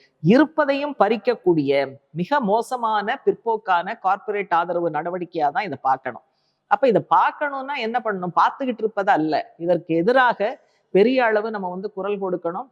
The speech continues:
நிச்சயமாக இந்திய தொழிலாளி வர்க்கம் இதை பார்த்து கொண்டு பார்வையாளராக இருக்காது. ஏற்கனவே, அஹ், தொழிற்சங்க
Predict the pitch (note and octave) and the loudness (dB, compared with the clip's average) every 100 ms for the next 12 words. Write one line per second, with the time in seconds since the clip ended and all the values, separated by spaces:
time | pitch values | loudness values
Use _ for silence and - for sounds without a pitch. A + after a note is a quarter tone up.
0 | _ - E3 A#3 A#3+ A3+ G#3 B3 G3 G#3+ | _ -8 -6 -2 0 2 2 -2 -6 -6
1 | A#3+ A3+ G#3 G3 A3 G#3+ G3 F3 D#3+ G#3 | -4 -6 -4 -2 0 0 0 -2 -4 -6
2 | C4 F3+ - E3+ G3 - G#3 F#3+ F3+ G3+ | -8 -10 0 4 4 2 -2 -2 -6 -4
3 | F3+ F3+ F#3+ F#3 E3+ E3 D#3+ D#3 F#3+ D#3 | -2 0 0 0 0 0 0 -2 -4 -4
4 | D#3+ F#3 F#3+ D#3+ F3 A3 _ _ _ _ | -4 0 2 2 0 -6 _ _ _ _
5 | - E3+ A#3 A#3 A3+ A3+ B3+ B3+ _ _ | 4 4 6 2 -2 -2 -2 -4 _ _
6 | _ - E3+ D#3+ F#3+ A3+ B3+ A#3 | _ 0 2 4 4 4 0 -2